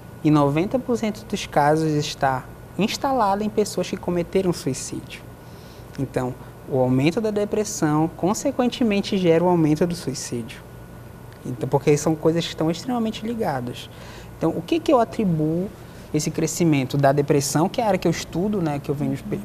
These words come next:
pesquisando, estudando, tenho um, um, um interesse particular também em atender casos de depressão, de moderada a grave. O que que eu atribuo? Que são os principais casos. Eu acho que a no-, na nossa cultura a gente vem empobrecendo,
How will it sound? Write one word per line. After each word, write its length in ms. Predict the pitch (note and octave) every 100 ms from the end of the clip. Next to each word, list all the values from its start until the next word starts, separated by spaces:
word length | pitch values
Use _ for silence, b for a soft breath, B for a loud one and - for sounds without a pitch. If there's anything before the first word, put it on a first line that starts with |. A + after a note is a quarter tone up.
| -
pesquisando, 560 | C#3 - C3+ C3 D#3
estudando, 560 | D#3 - C#3+ C#3 D#3+ D#3+
tenho 200 | D3 C#3+
um, 140 | C#3 C3+
um, 200 | C#3 C3+ C3+
um 20 |
interesse 340 | C3+ C#3 C3+
particular 460 | - - - - D3
também 280 | D3+ D3 C#3+
em 40 |
atender 480 | D3 F3+ D3+ D#3+ - -
casos 280 | C#3 C3+
de 100 | B2+
depressão, 640 | B2 B2 B2+ - B2+ C3 D#3 B B B
de 100 | -
moderada 560 | C3+ C3+ C3 A#2+ C3+ D3
a 40 |
grave. 500 | B2+ B2 B2 C#3 F3+ - - - B B B -
O 20 | E3
que 100 | A#3+
que 100 | A#3+
eu 40 |
atribuo? 360 | G#3+ G#3 F3+ D#3
Que 100 | -
são 100 | - - F3 -
os 120 | E3 -
principais 520 | E3+ F3 F3+ F3+ -
casos. 380 | - B2 A#2+ C3
Eu 160 | E3 E3+
acho 280 | G#3+ - -
que 280 | F#3+ F3 - B B B B - -
a 80 |
no-, 180 | C#3 D#3+
na 140 | E3 D3
nossa 240 | D3 D#3+
cultura 500 | - C#3 - E3 D#3
a 40 |
gente 260 | C#3+ D3+ D3+
vem 140 | D#3
empobrecendo, 1040 | F#3+ G#3+ A3 A3 A3+ - - D#3+ E3 F3